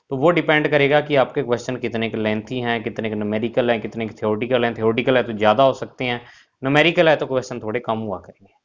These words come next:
ठीक है, तो चलिए बच्चों, स्टार्ट करते हैं आज की वीडियो एक नई एनर्जी के साथ।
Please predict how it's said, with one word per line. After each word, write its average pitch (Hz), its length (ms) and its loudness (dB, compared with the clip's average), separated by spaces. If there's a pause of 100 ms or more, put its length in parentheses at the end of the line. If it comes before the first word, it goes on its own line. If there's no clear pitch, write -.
ठीक 143 120 -8
है, 147 200 -2 (440)
तो 113 60 -10
चलिए 131 260 2
बच्चों, 156 380 2
स्टार्ट 110 320 2
करते 135 260 -2
हैं 131 80 6
आज 131 140 2
की 135 100 -8
वीडियो 127 320 -2
एक 123 200 -2
नई 107 220 -2
एनर्जी 107 400 -2
के 131 120 -2
साथ। 123 280 4